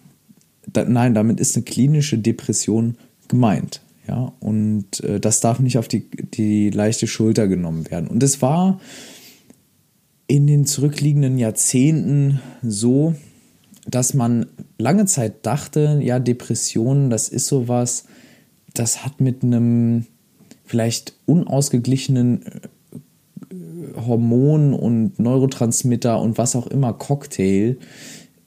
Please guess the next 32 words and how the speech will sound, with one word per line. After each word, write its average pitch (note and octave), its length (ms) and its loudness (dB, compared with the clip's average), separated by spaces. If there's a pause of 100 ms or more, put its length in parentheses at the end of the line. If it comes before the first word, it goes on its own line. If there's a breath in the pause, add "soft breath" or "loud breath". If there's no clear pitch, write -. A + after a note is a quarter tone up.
(100)
ähm, G#2 460 -2 (260)
in C#3 180 0
unserem C#3+ 300 4
Gehirn B2+ 340 2
zu B2 180 -2
tun. F#2 260 -4
Das G2 120 -2
heißt, - 260 -4
irgendwas F3+ 500 2
mit C#3 140 0
dem A#2+ 140 0
Gehirn A#2+ 540 2
stimmt G#2 440 -2
nicht. - 260 -8
Davon C3 280 -2
ist - 140 -2
man B2+ 140 0
lange C3+ 220 0
Zeit - 300 -4
ausgegangen G2 680 -4 (520 loud breath)
und A2+ 120 -2
deshalb D3+ 380 0
ging D#3 180 2
man E3+ 180 2
auch - 200 -4
hin D3+ 220 0
und C#3+ 220 -2
hat D3 220 -4 (340 loud breath)
ganz D3+ 320 0
viele F3+ 580 0
Arzneimittel B2+ 880 0
entwickelt, - 680 -2